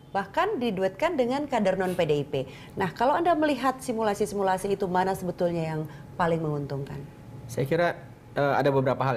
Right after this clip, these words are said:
Speaker 2: ya yang harus disampaikan. Yang satu, kita harus memastikan bahwa, eh, siapapun pemenang pemilu punya cukup suara di D P R, sehingga punya cukup basi-, basis dukungan di parlemen. Satu. Yang kedua, eh, bahwa hari ini adalah persoalan threshold untuk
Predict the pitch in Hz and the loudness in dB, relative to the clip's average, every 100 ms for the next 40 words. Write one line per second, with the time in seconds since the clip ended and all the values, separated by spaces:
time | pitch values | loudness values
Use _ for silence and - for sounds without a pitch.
0 | 101 107 107 110 104 98 95 101 113 120 | -2 -4 -6 -6 -6 -6 -4 -2 0 0
1 | 123 120 - 165 - - 156 - 135 160 | 0 0 2 0 0 -10 -10 -6 0 2
2 | 151 143 135 127 131 127 156 123 110 110 | 2 -2 -2 -2 -4 -2 0 0 0 0
3 | 139 - - - - - - - - 127 | 0 0 -2 -12 -20 -20 -20 -16 -2 2
4 | 123 120 117 - 139 135 147 175 165 143 | 4 2 0 0 0 2 2 0 0 0
5 | 135 131 131 120 110 156 - - - - | 0 0 0 0 0 -2 -6 -16 -20 -16
6 | - 135 151 151 135 131 139 120 127 113 | -2 0 2 0 -4 -2 2 4 4 2
7 | 101 - 73 131 - - - - - - | 0 0 -2 -2 -6 -18 -16 -16 -14 0
8 | 131 127 147 160 135 139 135 131 131 113 | 4 6 4 2 0 0 -2 -2 0 0
9 | 110 113 - 110 117 127 113 120 120 104 | 0 -6 -2 -2 -2 -4 -2 0 0 0
10 | 104 95 90 87 - - - - - - | -2 -2 -2 -4 -8 -14 -20 -20 -12 -8
11 | 78 82 78 - - - - 131 139 147 | -6 -6 -8 -12 -18 -8 0 2 4 6
12 | 180 196 - - - 143 143 143 143 135 | 6 6 0 -12 -4 0 2 4 2 2
13 | 127 131 135 175 190 - 143 139 127 160 | 2 2 2 4 2 0 -2 -2 -2 -2
14 | 185 135 127 127 127 120 107 120 123 120 | -2 2 2 2 -2 -2 -2 -2 0 0
15 | 110 127 139 131 123 | 2 2 2 0 -6